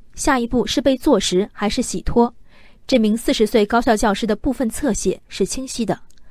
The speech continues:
专业能力突出，教学能力受认可，事业如日中天。与此同时，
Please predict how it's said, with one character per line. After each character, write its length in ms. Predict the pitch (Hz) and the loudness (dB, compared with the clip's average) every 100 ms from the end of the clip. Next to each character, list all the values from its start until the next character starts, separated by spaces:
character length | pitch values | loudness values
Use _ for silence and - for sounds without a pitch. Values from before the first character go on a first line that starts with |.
| - - - - | -20 -20 -18 -2
专 160 | 240 | 0
业 80 | 262 | 2
能 160 | 202 196 | 2 2
力 100 | 208 | 0
突 180 | - | 0
出， 300 | 233 - 254 - - - | 0 0 0 -2 -16 -16
教 160 | - 294 | 0 0
学 140 | - | 2
能 200 | 208 190 | 2 2
力 160 | 220 202 | 0 -2
受 200 | - 262 | 0 0
认 160 | 285 233 | 0 -2
可， 260 | - 175 - _ - - | -2 -4 -8 _ -20 -12
事 240 | - 240 | -4 0
业 260 | 208 190 - | 2 2 0
如 180 | - 208 | -2 0
日 140 | 233 | 0
中 200 | 196 233 | -2 -4
天。 260 | 233 254 254 - - - - - | 0 -2 -2 -12 -20 -20 -20 -4
与 100 | 220 | 0
此 140 | 226 | 2
同 160 | 202 202 | 2 0
时， 280 | - 196 | 2 0